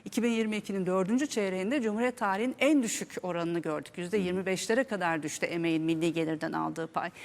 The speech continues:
Yani bizim aslında özcesi asgari ücret şu kadar olsun, en düşük emekli maaşı, en düşük işte memur maaşı, bu tartışmaların ötesinde toplam bir ücret politikasına, yani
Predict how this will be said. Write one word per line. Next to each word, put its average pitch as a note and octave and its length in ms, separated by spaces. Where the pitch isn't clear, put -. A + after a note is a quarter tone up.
Yani E4+ 280
bizim C4 240
aslında G3+ 560
özcesi F#3 640
asgari C4 320
ücret A#3+ 160
şu A#3+ 120
kadar A3+ 240
olsun, A3 300
en A3 180
düşük A3 220
emekli G#3+ 340
maaşı, A3 300
en G3+ 240
düşük G#3+ 300
işte G#3+ 220
memur G#3 260
maaşı, G#3+ 440
bu D4+ 60
tartışmaların C4 760
ötesinde F3 720
toplam D4+ 520
bir B3 80
ücret A#3+ 340
politikasına, F3 600
yani G3+ 440